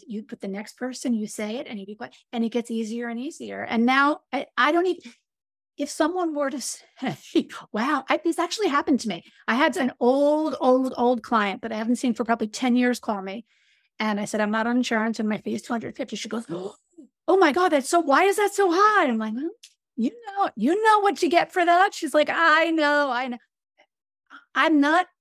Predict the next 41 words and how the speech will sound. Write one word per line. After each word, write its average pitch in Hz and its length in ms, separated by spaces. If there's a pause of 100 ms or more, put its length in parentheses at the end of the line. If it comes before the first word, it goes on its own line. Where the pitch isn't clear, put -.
ever 302 280
getting 247 300
sucked 254 320
into 247 480 (100)
feeling 214 280
bad 196 260
about 285 360
it 285 140
or 233 140
apologizing 240 800
for 269 300
it, 269 200 (420)
because 247 240
I 254 140
know 240 560
that 226 160
the 233 80
work 226 300
I 254 100
do 214 240
is 233 160
good. 254 340 (380)
And 233 140
I 226 80
know 226 460
the 208 160
value 220 640
that 214 120
it - 80
brings. 233 280 (140)
And 262 100
people 339 320
tell 302 180
me 277 120
all 262 180
the 254 60
time, 262 280
"This 247 200
transformed 240 720
my 226 180
life." 240 400